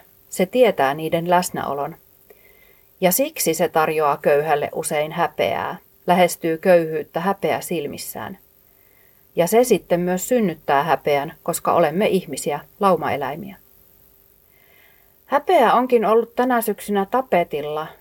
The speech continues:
terapiayhdistys Vastaamon tietomurron vuoksi. Kukaan terapiassa käynyt ei ole voinut välttyä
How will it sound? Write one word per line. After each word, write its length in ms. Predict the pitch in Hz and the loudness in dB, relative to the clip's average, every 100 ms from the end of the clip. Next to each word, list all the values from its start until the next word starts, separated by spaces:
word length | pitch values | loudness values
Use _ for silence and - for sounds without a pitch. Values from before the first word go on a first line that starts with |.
| _ | _
terapiayhdistys 1080 | 214 214 202 196 175 147 180 185 - 185 196 | 0 2 2 2 2 2 0 -6 -4 -6 2
Vastaamon 640 | 226 214 - 156 151 151 175 | 2 2 -4 -6 -4 -8 0
tietomurron 760 | 196 156 135 143 - 131 139 | 2 2 -4 -6 -6 -6 -6
vuoksi. 500 | 143 - - - - _ _ _ _ _ - _ _ - | -6 -6 -10 -16 -18 _ _ _ _ _ -20 _ _ 0
Kukaan 380 | 262 277 240 190 | 2 4 4 4
terapiassa 640 | 233 254 233 175 - 175 | 2 2 2 0 0 -2
käynyt 440 | 214 202 160 156 | 0 2 0 -2
ei 120 | 170 | 0
ole 220 | 165 170 180 | 0 -2 2
voinut 340 | 196 175 175 | 2 0 -2
välttyä 460 | 196 196 - 160 | 0 0 0 -2